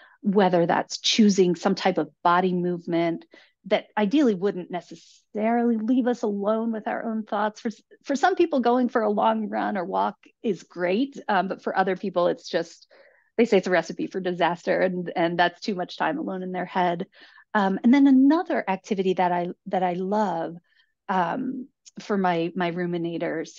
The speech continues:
uh, um, and for <laughs> myself, um, is, is mental grounding. So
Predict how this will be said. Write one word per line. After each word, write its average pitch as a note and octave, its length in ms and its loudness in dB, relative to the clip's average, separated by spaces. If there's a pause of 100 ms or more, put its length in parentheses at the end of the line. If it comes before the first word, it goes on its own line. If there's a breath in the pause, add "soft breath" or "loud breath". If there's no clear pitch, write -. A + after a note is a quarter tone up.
uh, G#3+ 100 2 (160)
um, D#3+ 440 -4
and C#4+ 140 6
for A#3 100 2
<laughs> - 0 -
myself, A#3+ 680 4 (400 loud breath)
um, F#3 520 2 (180)
is, F#3+ 640 -2 (500)
is G3+ 340 -2
mental A#3 460 2
grounding. - 680 -8 (380 loud breath)
So G3+ 420 2